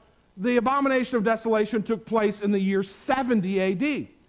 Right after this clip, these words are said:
And what took place in the year seventy A D is the Roman emperor, or would-be emperor eventually, Titus came through and destroyed Jerusalem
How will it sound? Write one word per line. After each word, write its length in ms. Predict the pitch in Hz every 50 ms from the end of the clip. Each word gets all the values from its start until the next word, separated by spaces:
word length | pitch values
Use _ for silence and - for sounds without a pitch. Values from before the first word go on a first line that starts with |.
| _ _ _ _ _ _ _ _ _ _ _ -
And 160 | 226 240 240
what 180 | 277 277 277
took 160 | - 294 214 -
place 300 | 240 262 254 247 - 269
in 80 | 254
the 80 | 233 226
year 140 | 226 226 -
seventy 520 | - - 233 226 226 226 220 214 220 214
A 140 | 196 190 190
D 220 | 170 277 311 294
is 160 | 254 220 180
the 100 | - 226
Roman 500 | 202 175 214 262 302 320 330 330 294 262
emperor, 540 | 240 220 220 214 180 208 208 202 208 262 247
or 320 | 202 202 202 185 175 180 - - - -
would-be 500 | 156 175 208 294 302 254 214 220 196 185
emperor 400 | 180 170 151 180 190 220 254 233
eventually, 600 | 185 165 208 247 240 - 190 175 165 180 220 208 - - - _ _ _ _ _
Titus 520 | - 233 262 285 294 285 254 226 208 - -
came 320 | - 240 214 208 202 175
through 480 | - 185 202 190 180 202 247 254 233 - - - - _ _ - - - -
and 220 | 226 240 233 220 185
destroyed 800 | 220 196 - - - - - 254 277 277 285 285 277 277 233 170
Jerusalem 800 | 202 233 233 240 262 247 - - 233 214 202 220 247 254 226